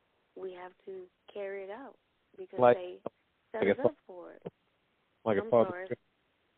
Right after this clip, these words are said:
Speaker 2: No, no, I'm sorry. I'm cutting you off. Like a father figure, I felt the same way, 'cause you remember when we got the initial word that he had passed, when we was at the hospital,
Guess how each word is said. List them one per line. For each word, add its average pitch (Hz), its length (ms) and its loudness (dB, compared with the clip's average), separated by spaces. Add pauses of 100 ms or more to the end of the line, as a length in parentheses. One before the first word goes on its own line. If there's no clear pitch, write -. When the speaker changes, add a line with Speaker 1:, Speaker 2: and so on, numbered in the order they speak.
Speaker 2:
No, 165 80 10
no, 139 120 6
I'm 110 180 2
sorry. 101 260 4
I'm 90 160 0
cutting 90 200 -4
you 104 180 -4
off. 71 140 -6 (580)
Like 123 160 0
a 104 140 -6
father 110 220 -6 (100)
figure, 110 260 -6
I 110 140 -2
felt 107 160 -6
the - 160 -12
same 107 160 -2
way, 104 140 0
'cause 107 180 -4
you 110 160 0
remember 120 480 0 (960)
when 110 220 -4
we 104 60 -4
got 110 220 4
the 104 60 4
initial 107 360 0
word 95 380 4
that 87 140 -4
he 92 80 -2
had 92 160 -2
passed, 92 340 0
when 107 140 -2
we 107 60 0
was 101 80 0
at 95 100 2
the 95 40 -6
hospital, 87 520 -2